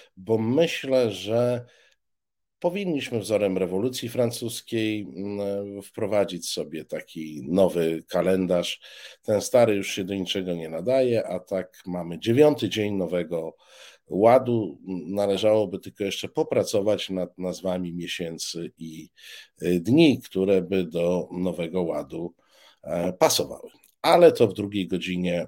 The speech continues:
mm, e, audycji bliżej się, e, temu zjawisku, na którym korzysta podobno osiemnaście milionów Polaków,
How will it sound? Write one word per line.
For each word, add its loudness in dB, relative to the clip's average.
mm, -6
e, -8
audycji -4
bliżej 0
się, -4
e, 0
temu -2
zjawisku, -6
na -6
którym -6
korzysta -6
podobno -8
osiemnaście -6
milionów -12
Polaków, -6